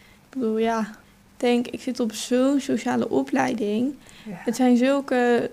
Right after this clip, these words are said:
Speaker 1: weet je, er wordt toch wel verwacht dat wij sociale mensen zijn, maar ook dat de mensen, soort, ja, ook de docenten zijn allemaal sociaal,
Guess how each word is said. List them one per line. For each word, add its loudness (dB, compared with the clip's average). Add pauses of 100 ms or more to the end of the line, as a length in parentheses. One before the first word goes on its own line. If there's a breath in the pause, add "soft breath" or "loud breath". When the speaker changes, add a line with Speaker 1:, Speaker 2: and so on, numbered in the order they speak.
Speaker 1:
weet -2
je, -4 (200)
er -2
wordt 0
toch -8
wel 2
verwacht 0
dat -2
wij 4
sociale -2
mensen 2
zijn, 2
maar -2
ook 2
dat 0
de -4
mensen, 0 (560 loud breath)
soort, -12
ja, 2
ook 0
de 2
docenten 0
zijn -4
allemaal 0
sociaal, 2